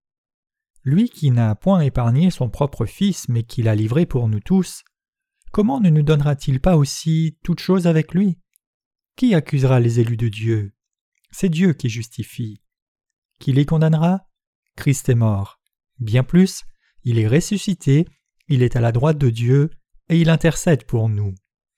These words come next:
Si Dieu avait déjà décidé de nous couvrir de sa justice en Jésus-Christ bien avant la création,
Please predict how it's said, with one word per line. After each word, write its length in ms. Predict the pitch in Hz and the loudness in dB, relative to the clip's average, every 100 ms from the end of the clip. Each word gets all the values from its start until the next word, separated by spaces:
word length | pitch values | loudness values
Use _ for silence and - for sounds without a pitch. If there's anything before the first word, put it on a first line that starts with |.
| _ _ _ _ _ _ _ _ _ _ _ _ _ _ _ _ _ _ _ _ _ _ _ _ _ _ _ _ _ _ _ _ _ _ - | _ _ _ _ _ _ _ _ _ _ _ _ _ _ _ _ _ _ _ _ _ _ _ _ _ _ _ _ _ _ _ _ _ _ -18
Si 220 | - 131 | -6 -2
Dieu 300 | 139 233 180 | 0 2 2
avait 200 | 123 120 | 4 2
déjà 300 | 117 120 180 | 2 2 0
décidé 460 | 127 120 - 151 | 0 -2 -4 0
de 100 | 165 | 2
nous 140 | 120 120 | 2 0
couvrir 420 | - 131 139 175 | -2 -2 0 0
de 120 | 120 | 0
sa 200 | 110 127 | 0 -2
justice 500 | 110 120 - 180 170 | -2 -4 -6 -6 -2
en 120 | 123 | -2
Jésus-Christ 500 | 113 110 117 - 170 | 0 -2 -4 -2 0
bien 220 | 151 117 113 | 2 2 2
avant 180 | 135 | 2
la 160 | 156 123 | 2 0
création, 600 | - 113 107 - 151 165 | -2 -4 -4 -2 0 0